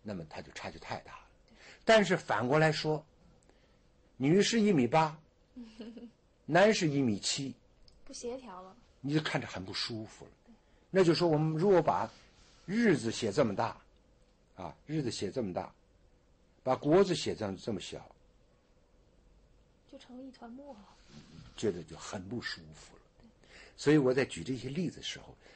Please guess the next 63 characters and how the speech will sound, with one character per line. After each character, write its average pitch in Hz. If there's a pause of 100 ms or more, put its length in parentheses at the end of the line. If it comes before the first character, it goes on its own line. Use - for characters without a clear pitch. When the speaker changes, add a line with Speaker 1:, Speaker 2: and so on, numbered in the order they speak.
(120)
Speaker 1:
尽 175
量 113
用 90
这 90
通 214
俗 180
易 185
懂， - (400)
让 117
大 78
家 92
看 -
得 76
明 92
白 120
一 120
点 - (220)
嘛。 - (520)
就 90
这 85
个， - (720)
当 202
这 202
个 139
初 247
中 175
生 147
们， 127 (220)
这 151
个 98
文 113
化 123
水 -
平 95
阶 107
段 104
的 80
人， 76
很 -
多 90
人 90
都 85
在 78
学 -
书 -
法。 - (180)
Speaker 2:
嗯， 240
嗯。 226
Speaker 1:
所 -
以 -
在 -
这 -
一 101
点 -
上， - (560)
我 71
一 78
再 85
地 -
向 -
大 -
家 -
说， -